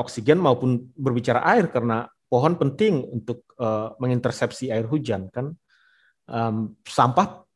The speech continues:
tidak dibuang ke sungai penting supaya sungai tidak, eh, eh, jadi macet. Eh, rumah mereka mereka potong sendiri supaya memberikan ruang bagi sungai atau sempadannya ada, ada ruang lebih.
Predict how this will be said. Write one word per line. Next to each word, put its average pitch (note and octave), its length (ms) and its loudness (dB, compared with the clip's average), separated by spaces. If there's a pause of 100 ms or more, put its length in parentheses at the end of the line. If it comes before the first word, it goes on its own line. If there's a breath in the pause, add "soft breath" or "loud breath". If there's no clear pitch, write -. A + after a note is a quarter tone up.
(140)
tidak C#3 240 2
dibuang C3+ 240 2
ke C3 160 -4
sungai F3+ 240 2
penting E3+ 400 2
supaya A2+ 320 0
sungai C#3+ 320 2
tidak, A2+ 560 0
eh, G#2 320 -2
eh, G2+ 360 -6 (520)
jadi A2 240 0
macet. C3 400 2 (1160 soft breath)
Eh, A#2 360 0
rumah D#3 240 8
mereka D#3+ 320 6
mereka D#3 240 4
potong D3 320 0
sendiri E3+ 400 2
supaya D#3+ 320 6
memberikan D3 580 2
ruang C#3+ 300 6
bagi A2+ 240 -2
sungai A2 480 -2 (260)
atau A#2 540 0 (360)
sempadannya A#2+ 960 0
ada, A#2 320 -2
ada A#2 160 0
ruang A2+ 320 0
lebih. A2 400 -4